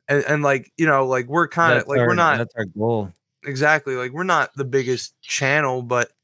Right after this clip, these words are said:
Speaker 1: you know, you start bringing bigger guys like Spirit Stalkers on here and little guys like us,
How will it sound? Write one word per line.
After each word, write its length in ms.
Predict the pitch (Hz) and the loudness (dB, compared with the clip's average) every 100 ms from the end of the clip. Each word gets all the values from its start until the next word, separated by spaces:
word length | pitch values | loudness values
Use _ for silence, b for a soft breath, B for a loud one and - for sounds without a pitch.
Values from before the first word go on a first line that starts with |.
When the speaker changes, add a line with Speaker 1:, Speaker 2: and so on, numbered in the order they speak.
| _ b _ 135 | _ b _ -2
Speaker 1:
you 60 | |
know, 280 | 127 120 110 | 0 0 -4
you 160 | - 131 | -12 -10
start 340 | - 151 143 | 0 0 2
bringing 480 | 139 143 143 135 127 | -2 -4 -4 -8 -6
bigger 320 | 120 160 165 | 0 2 2
guys 400 | 139 135 135 139 | 2 4 4 2
like 240 | 131 131 127 | 0 -2 -2
Spirit 400 | - - 151 147 | -8 -2 -2 -2
Stalkers 460 | - 131 127 131 | 0 0 0 -4
on 200 | 127 127 | -4 -4
here 220 | 123 135 135 | -2 -2 -2
and 160 | 127 | -2
little 240 | 139 165 143 | -2 0 0
guys 420 | 123 123 127 131 | 2 2 0 -4
like 280 | 127 127 139 | -6 -4 0
us, 420 | 147 127 127 | 0 0 -4